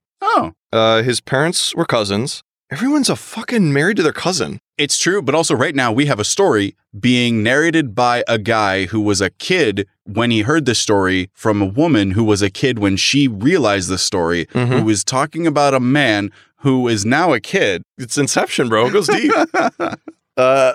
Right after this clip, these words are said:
Speaker 2: I think the, the editor even makes a note like that.
Speaker 1: Oh,
Speaker 2: He's
Speaker 1: really?
Speaker 2: like,
Speaker 1: <laughs>
Speaker 2: "It's, it's unbelievable how deep these stories go." It just,
Speaker 1: That's
Speaker 2: like,
Speaker 1: funny.
Speaker 2: keeps, keeps going. So his parents were cousins. Uh, after he was born, his mother was no longer able to conceive.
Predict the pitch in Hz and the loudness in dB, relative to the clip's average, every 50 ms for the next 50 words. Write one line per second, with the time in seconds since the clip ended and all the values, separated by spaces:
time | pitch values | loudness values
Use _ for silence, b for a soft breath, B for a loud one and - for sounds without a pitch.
0 | - _ _ 135 135 175 220 220 175 131 143 - - 135 131 123 120 120 131 123 | -2 _ _ -4 -2 -2 -2 0 0 0 0 -2 0 0 0 0 2 0 -2 -2
1 | 123 123 117 117 113 110 113 110 - 107 95 95 98 110 113 - 117 110 - - | -4 -4 -4 -4 -4 -4 -4 -4 -4 -8 -6 -2 -2 -2 0 0 -2 -2 0 0
2 | 120 113 117 120 - - 165 170 151 180 214 - 226 220 - - 247 131 139 190 | 0 0 0 0 0 0 0 2 2 2 0 0 -2 -2 -2 -2 -2 -2 -2 -4
3 | - - _ _ _ _ _ - 143 143 - - 156 151 156 156 147 151 143 135 | -4 -6 _ _ _ _ _ -2 -2 -2 -2 -2 -2 0 0 2 2 2 2 4
4 | 139 135 123 131 123 127 117 104 - 127 120 120 117 110 101 113 113 120 117 110 | 2 2 0 0 0 0 0 0 0 -2 -2 -2 -4 -4 -2 0 0 0 -2 -4
5 | - - 107 107 107 104 104 101 - - - 120 110 117 107 104 98 101 95 113 | -10 -12 -6 -2 0 0 0 0 -2 0 2 2 2 2 2 0 -2 -2 0 0
6 | 107 98 87 85 87 104 101 104 107 101 - - 120 113 101 - 107 107 98 95 | 0 0 -2 -2 -4 -4 -4 -2 -4 -4 -2 0 0 -2 0 -2 -2 -2 -2 -4
7 | 95 101 - 117 104 - - 110 107 104 - - 107 - _ _ _ _ _ - | -6 -4 -6 -6 -4 -2 -2 0 0 0 0 -4 -8 -12 _ _ _ _ _ -4
8 | - 110 110 - - 131 135 135 - 151 143 - 117 101 98 92 98 98 98 98 | -2 -2 -2 -2 -2 -2 -2 0 -2 -2 -2 0 -2 -2 -2 -2 -4 -4 -4 -6
9 | 92 - - - - 104 104 104 104 101 104 104 107 - 123 127 143 156 - 196 | -6 -6 -6 -4 -2 0 0 2 2 2 2 2 0 0 0 -2 -2 -2 -2 -4
10 | 180 180 226 254 233 185 165 156 147 151 165 160 156 135 123 127 135 131 131 139 | -2 -2 -2 -4 -2 0 0 2 2 0 0 0 -2 -4 -2 0 -2 0 2 2
11 | 139 135 123 127 117 110 123 120 120 120 120 120 113 117 117 120 - 113 110 113 | 2 2 2 0 -2 0 0 0 0 0 0 0 0 0 0 2 0 0 -2 -2
12 | 107 98 107 107 104 - - 113 107 92 80 - - - | -4 -6 -6 -6 -6 -4 -4 -4 -4 -4 -6 -10 -16 -20